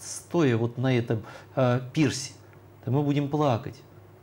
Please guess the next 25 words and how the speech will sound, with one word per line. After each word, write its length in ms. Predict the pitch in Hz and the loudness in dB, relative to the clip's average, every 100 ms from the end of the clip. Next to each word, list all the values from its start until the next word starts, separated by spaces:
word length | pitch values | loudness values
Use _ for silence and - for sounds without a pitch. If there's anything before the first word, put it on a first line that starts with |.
| - - - - - - - - - | -20 -20 -20 -20 -20 -20 -20 -20 -6
вытирать 520 | 113 143 165 185 175 | 0 2 2 2 2
слёзы, 380 | - 190 196 131 | 2 2 2 2
у 60 | 123 | 0
нас 160 | 139 | 0
будет 300 | 139 156 139 | 2 2 2
тоска, 420 | 156 135 - 233 | -2 -4 0 2
мы 120 | 196 143 | 2 2
будем 220 | 143 151 | 2 2
возвращаться 680 | 143 151 165 - 233 233 | 2 2 0 2 0 0
в 20 | 165 | -4
своё 240 | - 165 | 2 2
жилище 540 | 135 151 156 - - - - - - - - | 2 2 0 0 -6 -10 -14 -20 -20 -20 -14
и 40 | |
чувствовать 500 | - 202 - 160 156 | -4 -4 0 0 0
пустоту 640 | - 127 - 156 - 160 127 | -4 -6 -2 -4 -2 -2 0
некую. 380 | 127 117 107 - - - - | 0 -2 -4 -10 -16 -16 -2
А 120 | 190 | 0
здесь 480 | 196 208 254 - - - - - - - - - | 2 2 0 0 -10 -16 -20 -20 -20 -20 -14 -6
уходили 720 | - 214 202 247 214 139 - - | 0 0 2 2 4 2 0 -4
апостолы 720 | 147 - 175 - - 107 98 - - | -4 0 0 0 -4 -4 -4 -12 -8
с 180 | 110 104 | -6 0
горы 500 | 127 156 165 131 - - - - - - - - | 2 2 4 2 0 -12 -20 -20 -20 -20 -20 -18
с 140 | - - | -8 -2
радостью 580 | 165 170 139 - 135 123 | 2 2 2 0 0 2
великою. 500 | 131 107 - 101 | 2 -2 -4 -10